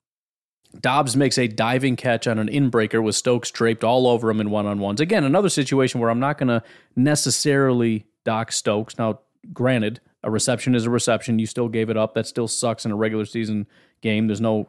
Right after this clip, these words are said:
you know, half points for that. But still, good coverage is good coverage. But to be able to have a, and, and that's the other thing that's cool about it is, and this isn't the first time, perfect ball placement and, and a, a receiver that refuses to be denied.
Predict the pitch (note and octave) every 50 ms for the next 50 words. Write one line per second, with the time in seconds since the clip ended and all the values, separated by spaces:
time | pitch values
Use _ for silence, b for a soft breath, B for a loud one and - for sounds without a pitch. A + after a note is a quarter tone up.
0 | _ _ - A2 G2+ G2 - - A#2+ A2+ A2 - _ - - A#2 A2+ A#2 A2 -
1 | - - F#2+ G2 F#2+ G2 A2+ - - A2+ G#2+ - b b b b b b b -
2 | - A#3 G3 C3 A2+ A2 G#2+ - _ _ _ _ - D#3 D3 C#3 - D3 C3+ B2+
3 | C3 A#2+ A#2+ A2+ A2 - A#2+ A2 - B2 A#2 G2+ G2 F2+ - - - _ _ _
4 | _ - A#2 A2+ - - A2+ A#2+ C3 C#3+ C#3+ C3 A#2+ B2+ B2+ B2 A#2+ A2+ A2 A2+
5 | - - C3 B2+ - - D3 D3 D#3+ F#3 - F3 E3+ E3 D#3+ C#3 D#3+ D#3 C#3 B2+
6 | - - - E3 E3+ D3+ B2+ A#2 A2 G#2+ G#2+ G#2+ G#2+ A2 - - C#3 F#3+ G#3 F#3+
7 | - C4 A#3+ A#3+ G#3+ F3+ - A#3 A#3+ A3 - - C3 G2+ F#2+ F#2+ G#2 _ _ _
8 | _ _ _ - D3 D#3+ F3 F3 - G3 D#3 C3+ D3+ D3+ D#3 D#3 D3 - D#3 D3+
9 | D3+ C#3 - D3+ D3 C#3+ C#3 - - B2 A#2+ A2 - B2+ A#2+ A#2 A2+ A2+ A2 -
10 | - C3 B2 A#2 A2 A#2 A2+ - - D#3 D3+ C#3+ D3 C3+ C3 A2 G#2+ A2+ G#2+ -
11 | C#3+ D3 C3+ C3+ C3 - - C#3+ B2+ B2 A#2+ A#2 A#2 A2 A#2+ C3+ C#3 A#2 G#2 G2+
12 | G2+